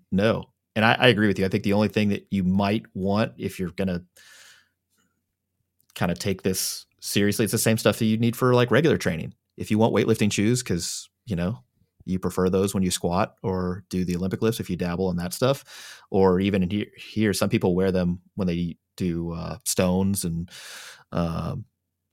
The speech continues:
overhead work. Those are cool. If you like, if you want a belt, I mean, most people who train, strength training seriously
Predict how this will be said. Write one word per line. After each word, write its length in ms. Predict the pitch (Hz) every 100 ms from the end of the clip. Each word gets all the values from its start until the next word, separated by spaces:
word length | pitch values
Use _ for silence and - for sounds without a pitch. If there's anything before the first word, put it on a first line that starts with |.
| _ _ -
overhead 300 | 95 90 95
work. 360 | 95 98 117 - _ _ _ _ _ _ -
Those 180 | 104
are 60 | 131
cool. 340 | - 113 131 - _ _ _ -
If 180 | 95 104
you 80 |
like, 260 | 92 95 92 -
if 140 | 117
you 60 | 98
want 140 | 98
a 40 | 87
belt, 500 | 87 131 - - - _ _ _ _ -
I 40 |
mean, 240 | 98 117 123 -
most 200 | 92 104
people 220 | - 117 120
who 60 |
train, 540 | 113 113 110 113 120 - _ _
strength 340 | - - 104 -
training 240 | 120 110
seriously 440 | 110 104 113 131